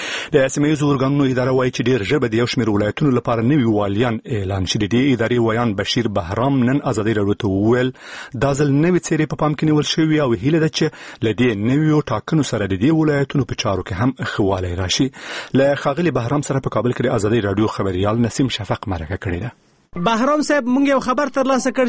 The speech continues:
Speaker 2: چې د ځینو ولایتونو والیان، اه، تبدیل سوي او یا هم لرې سوي دي.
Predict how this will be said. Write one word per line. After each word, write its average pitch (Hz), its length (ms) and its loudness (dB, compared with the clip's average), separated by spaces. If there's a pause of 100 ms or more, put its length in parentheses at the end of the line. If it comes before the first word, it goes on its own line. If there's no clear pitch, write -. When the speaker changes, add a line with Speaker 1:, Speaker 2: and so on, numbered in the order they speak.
Speaker 2:
چې 240 440 2
د 220 160 4
ځینو 262 240 4
ولایتونو 233 580 2
والیان، 240 440 0
اه، 208 360 0
تبدیل 208 400 0
سوي 247 260 2
او 196 80 2 (120)
یا 202 100 -4
هم 220 160 0
لرې 208 240 2
سوي 220 160 0
دي. 175 160 0